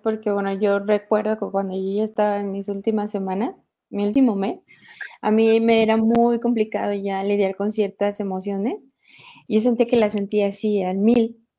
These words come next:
y entonces decía, "¿Qué hago?", ¿no? Porque me sentía muy estresada,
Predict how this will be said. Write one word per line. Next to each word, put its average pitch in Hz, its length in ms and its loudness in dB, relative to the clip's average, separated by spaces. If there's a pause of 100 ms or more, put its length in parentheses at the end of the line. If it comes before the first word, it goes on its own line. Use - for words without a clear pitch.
(100)
y 202 240 0
entonces 196 600 0
decía, 196 320 -4
"¿Qué 214 160 2
hago?", 220 300 -2
¿no? 214 180 -4
Porque 214 180 -6
me 185 220 -4
sentía 185 360 -8
muy 214 320 -2
estresada, 202 680 -8